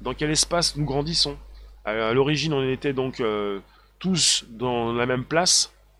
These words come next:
Ça fait paf, le Big Bang. Je dis tous dans le même ascenseur. Et votre voisin, qui maintenant émet encore de la lumière, plutôt sa descendance, euh, et on parle du passé. On était, à partir du moment où, où vous nous quittez, vous faites partie du passé.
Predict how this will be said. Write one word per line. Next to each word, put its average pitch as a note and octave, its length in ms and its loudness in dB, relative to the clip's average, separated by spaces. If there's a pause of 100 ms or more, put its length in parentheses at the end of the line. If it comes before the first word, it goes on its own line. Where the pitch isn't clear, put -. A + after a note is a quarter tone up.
(400)
Ça - 200 -6
fait C3+ 140 -2
paf, - 480 -2
le B2 80 -2
Big B2 140 -4
Bang. D3+ 400 -2 (340)
Je G#2 120 -10
dis C#3+ 140 -6
tous E3+ 200 -4
dans C#3+ 80 2
le C3 80 0
même C3 100 2
ascenseur. E3 560 0 (400)
Et B2 140 0
votre C#3 240 4
voisin, C#3 440 4
qui - 180 -6
maintenant C#3 260 0
émet C3 160 2
encore B2+ 220 0
de B2 40 2
la B2 60 2
lumière, D#3+ 480 2 (640)
plutôt C#3 200 -4
sa B2 140 2
descendance, C3+ 680 2 (400)
euh, A2+ 380 -6
et A#2+ 100 -6
on B2+ 120 -4
parle D#3 160 0
du C#3+ 100 0
passé. E3+ 380 4 (1000)
On A2 60 -6
était, A#2+ 340 -4 (120)
à A#2 40 -10
partir D#3+ 220 -4
du G#3+ 60 2
moment G3+ 260 8
où, E3+ 320 4
où D#3+ 80 0
vous D#3+ 100 2
nous F#3 120 4
quittez, F#3 560 6 (100)
vous B2+ 160 -6
faites F3+ 160 2
partie F3+ 220 0
du D#3+ 100 -2
passé. C3+ 300 2